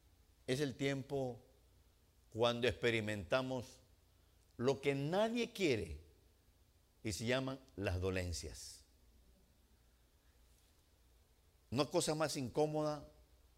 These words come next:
comenzar dolencias y decir, "¿por qué esto? ¿Qué comí?".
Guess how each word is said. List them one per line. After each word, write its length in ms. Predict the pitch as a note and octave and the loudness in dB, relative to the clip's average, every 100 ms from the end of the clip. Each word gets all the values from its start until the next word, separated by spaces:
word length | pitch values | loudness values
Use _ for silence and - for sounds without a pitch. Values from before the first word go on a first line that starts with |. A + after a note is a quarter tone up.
| - - - - - | -20 -20 -20 -16 -4
comenzar 680 | A2+ A#2 G2 C#3 C#3 C#3 - - - _ _ _ - _ - - - - - - | -2 -2 0 0 0 -4 -14 -20 -20 _ _ _ -20 _ -20 -20 -20 -20 -20 -8
dolencias 420 | G2+ G#2 C3 C#3 | -2 2 2 0
y 40 | C3+ | -2
decir, 160 | B2 | -4
"¿por 180 | A#2 G2+ | -6 -8
qué 260 | - F3+ G#3+ | -6 -6 -6
esto? 480 | - - G#2+ E2+ - - - - - _ _ - - - - - - - - | -10 -10 -10 -10 -16 -20 -20 -20 -20 _ _ -20 -20 -20 -20 -20 -20 -14 -4
¿Qué 200 | G3 G3 | -4 0
comí?". 680 | C3+ A2 F#3+ A3 E3+ F#2 | -2 -2 -4 -4 -6 -8